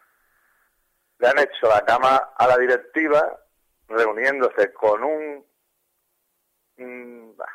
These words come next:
no, es que no sé ni el nombre que decirle a este personaje, a espalda de la directiva desde diciembre, ¿eh? Desde diciembre, que tiene, eh, que tiene migas la cosa, vamos, tiene migas.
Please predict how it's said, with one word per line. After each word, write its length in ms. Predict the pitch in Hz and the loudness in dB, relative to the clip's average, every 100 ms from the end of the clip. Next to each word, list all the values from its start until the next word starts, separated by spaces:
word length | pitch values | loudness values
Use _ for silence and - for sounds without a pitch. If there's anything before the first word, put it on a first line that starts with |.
| - | -20
no, 200 | 107 113 | -12 -10
es 240 | 110 - - | -10 -14 -10
que 60 | 123 | -6
no 120 | 120 | -2
sé 100 | 131 | -2
ni 80 | 127 | 0
el 180 | 117 104 | -2 -2
nombre 280 | 117 110 117 | -4 -2 0
que 80 | |
decirle 380 | 113 101 104 104 | 0 0 -2 -2
a 40 | 98 | -4
este 180 | - | -4
personaje, 540 | 95 98 - 101 92 82 _ _ - - _ _ _ _ _ _ _ _ _ _ _ _ | -6 -6 -8 -8 -8 -12 _ _ -20 -20 _ _ _ _ _ _ _ _ _ _ _ _
a 100 | - | -2
espalda 420 | 110 - 117 120 123 | -2 0 0 4 4
de 100 | 123 | 4
la 80 | |
directiva 520 | 120 113 110 110 113 127 | 4 2 -2 -2 0 2
desde 380 | 113 110 143 | 2 2 0
diciembre, 600 | 151 - - 170 143 104 | 0 -4 -2 -2 -2 -2
¿eh? 120 | 107 147 | -4 -4
Desde 360 | 107 104 95 92 | -4 -2 -2 -4
diciembre, 560 | 90 - 98 87 85 | -6 -8 -8 -8 -14
que 140 | 110 - | -10 -6
tiene, 400 | 104 110 120 117 _ - | -4 -2 -2 -4 _ -14
eh, 520 | 101 98 98 95 92 - | -8 -6 -6 -6 -8 -4
que 120 | 98 | -4
tiene 300 | - 135 139 - _ _ | -2 -2 -2 -6 _ _
migas 420 | 101 123 160 110 92 | -12 -6 -2 0 0
la 140 | 98 | 0
cosa, 240 | 113 - 92 | -2 -4 -6
vamos, 280 | 95 87 | -8 -10
tiene 220 | - 98 95 | -14 -12 -12
migas. 320 | 98 82 | -14 -16